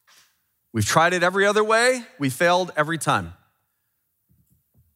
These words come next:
But because Jesus came and died and rose again, we can be saved from our sins.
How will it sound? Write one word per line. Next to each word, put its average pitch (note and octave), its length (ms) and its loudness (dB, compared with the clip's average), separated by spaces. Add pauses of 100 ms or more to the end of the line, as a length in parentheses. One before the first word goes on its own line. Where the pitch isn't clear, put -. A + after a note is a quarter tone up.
(760)
But G#2+ 120 -10
because C3 340 0
Jesus D3+ 360 -2
came F3 400 -4 (800)
and G#2+ 140 -2
died C3+ 300 2
and A2+ 120 -8
rose C3+ 220 -4
again, G#2+ 440 -4 (2250)
we G#2 100 -6
can G2+ 120 -6
be G2 100 -2
saved G2+ 360 0
from A#2 120 -4
our A2+ 100 -4
sins. - 460 -14